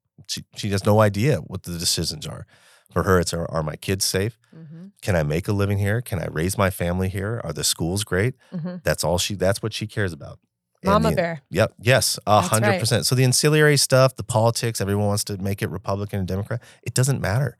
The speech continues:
Speaker 2: It really
Speaker 1: And most
Speaker 2: doesn't.
Speaker 1: local people don't care. If you're a decent person, if you're doing the right thing and you're providing the, the true mom and pop stuff of the world, then people will respect you for it.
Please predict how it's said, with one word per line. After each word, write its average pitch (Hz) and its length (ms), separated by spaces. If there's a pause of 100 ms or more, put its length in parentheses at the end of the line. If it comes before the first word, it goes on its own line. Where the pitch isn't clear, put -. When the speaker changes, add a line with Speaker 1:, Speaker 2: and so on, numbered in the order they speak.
Speaker 2:
It - 120
really 92 220
Speaker 1:
And 120 100
most 123 180
Speaker 2:
doesn't. 143 100
Speaker 1:
local 147 160
people 151 300
don't 101 420
care. 95 400
If 90 200
you're 90 160
a 82 60
decent 110 440
person, 110 380
if - 180
you're 85 80
doing 87 300
the 117 80
right 107 200
thing 95 300
and 87 140
you're 85 80
providing 90 760 (720)
the, 85 300
the 85 160
true 98 400
mom 90 340
and 90 120
pop 87 280
stuff - 320
of 85 40
the 85 80
world, 80 360 (420)
then 117 120
people 127 280
will 117 100
respect 104 380
you 104 60
for - 240
it. 62 80